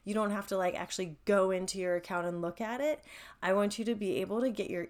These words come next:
emails that are sent to you so that you can wake up on payday and it's sitting there and it's a reminder that you have money coming in. And every ti-,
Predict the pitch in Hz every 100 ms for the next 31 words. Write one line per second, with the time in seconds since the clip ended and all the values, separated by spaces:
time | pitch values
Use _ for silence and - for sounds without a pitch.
0 | - 185 190 202 226 262 233 202 175 170
1 | - 185 185 - 262 262 285 - 202 190
2 | 202 190 175 165 180 185 185 175 240 -
3 | 175 175 - 175 175 202 208 - 180 -
4 | - - 196 208 208 202 208 185 170 180
5 | 175 175 170 165 196 214 220 - - -
6 | - 196 190 196 180 170 170 165 - 170
7 | 165 - 170 - - - - - 202 202
8 | - 208 233 240 240